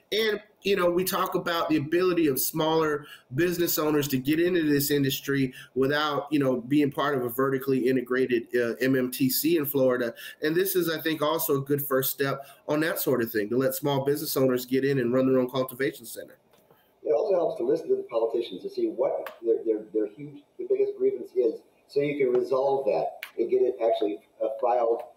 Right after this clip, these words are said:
Speaker 2: and get it put into committee. 'Cause otherwise, if you can't do that, then the bill is a piece of paper.
Speaker 1: Yeah.
Speaker 2: And so therefore, this, uh, bill also allows us to count the amount of plants in and the amount of plants out. And that prevents what is called diversion,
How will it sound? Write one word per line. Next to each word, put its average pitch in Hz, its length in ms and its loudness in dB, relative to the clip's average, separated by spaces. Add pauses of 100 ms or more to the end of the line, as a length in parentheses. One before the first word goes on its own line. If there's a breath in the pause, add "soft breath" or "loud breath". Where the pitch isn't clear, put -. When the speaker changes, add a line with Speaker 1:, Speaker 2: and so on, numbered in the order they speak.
(160)
Speaker 2:
and 113 280 0
get 123 160 2
it - 140 -4
put 131 120 0
into 107 120 -8
committee. 117 500 0
'Cause 98 200 0
otherwise, 123 380 2 (220)
if 127 80 -8
you 135 100 -8
can't 170 300 -2
do 147 100 0
that, 123 240 2
then 120 100 0
the 113 140 0
bill 117 160 4
is - 80 0
a 120 840 0
piece - 140 -12
of 98 100 -20
paper. 98 260 -2 (460)
Speaker 1:
Yeah. 110 200 -4
Speaker 2:
And 123 160 0
so 139 80 2
therefore, 131 460 2 (340 loud breath)
this, - 180 0 (220)
uh, 120 120 0 (100)
bill 127 160 4
also 123 400 0
allows 113 420 0
us - 100 -12
to 107 60 -8
count - 400 -2 (240)
the 127 60 0
amount 117 220 2
of - 100 -6
plants 117 400 0
in 147 400 4
and 113 100 0
the 113 60 6
amount 104 200 2
of - 120 -4
plants 101 280 0 (140)
out. - 320 -4 (380)
And 117 160 0
that - 300 0
prevents 127 320 0
what 117 100 -4
is - 160 -2
called 113 260 0
diversion, 95 640 -2